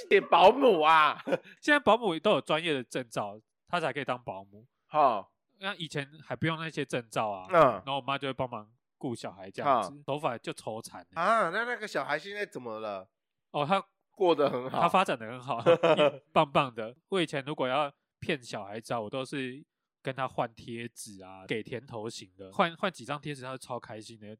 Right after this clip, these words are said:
Speaker 2: 就算是那种很烂的贴纸，然后我都会说：“哎，这超厉害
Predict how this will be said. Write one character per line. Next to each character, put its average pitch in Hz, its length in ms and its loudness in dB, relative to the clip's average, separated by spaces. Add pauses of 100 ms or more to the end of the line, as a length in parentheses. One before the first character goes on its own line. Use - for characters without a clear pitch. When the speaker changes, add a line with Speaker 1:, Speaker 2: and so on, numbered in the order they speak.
(280)
Speaker 2:
就 151 120 -8
算 151 120 -8
是 151 140 -16
那 139 80 -12
种 104 260 -12
很 98 160 -20
烂 123 160 -6
的 107 80 -14
贴 104 220 -14
纸， 147 260 -20 (560)
然 117 120 -12
后 120 160 -6
我 107 80 -10
都 131 100 -10
会 - 40 -6
说 131 260 -12
：“哎， 147 100 -6
这 120 300 -4 (240)
超 110 220 -10
厉 107 200 -12
害 92 260 -16